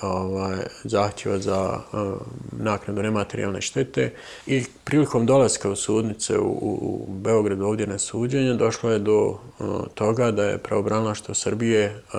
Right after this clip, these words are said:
pokušavajući, je li, odbraniti stav Srbije, njenu nevinost u svemu ovome, e, načinilo jednu uslugu nama. Oni su doveli sve te ljude u sudnicu kao svoje svjedoke, od, e,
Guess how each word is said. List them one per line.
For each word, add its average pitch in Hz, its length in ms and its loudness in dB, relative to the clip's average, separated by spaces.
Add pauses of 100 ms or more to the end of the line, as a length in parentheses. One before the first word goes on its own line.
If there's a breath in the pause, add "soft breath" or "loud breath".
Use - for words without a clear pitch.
(760)
pokušavajući, 107 680 2
je 104 40 4
li, 101 40 2
odbraniti 98 480 -2
stav - 220 -2
Srbije, 101 440 0
njenu 95 280 -4 (260)
nevinost 104 460 0
u 107 40 -6
svemu 113 300 0
ovome, 113 320 2
e, 104 80 -2 (1700 loud breath)
načinilo 135 460 2
jednu 127 240 6
uslugu 120 420 2
nama. 110 360 4 (180)
Oni 110 220 -2
su - 180 -2
doveli 110 360 4
sve - 180 -4
te 95 200 -2
ljude 101 460 0
u 98 340 -4
sudnicu 107 600 -2
kao 98 380 -2
svoje 113 340 2
svjedoke, 113 580 2 (720 loud breath)
od, 113 260 2 (120)
e, 107 60 0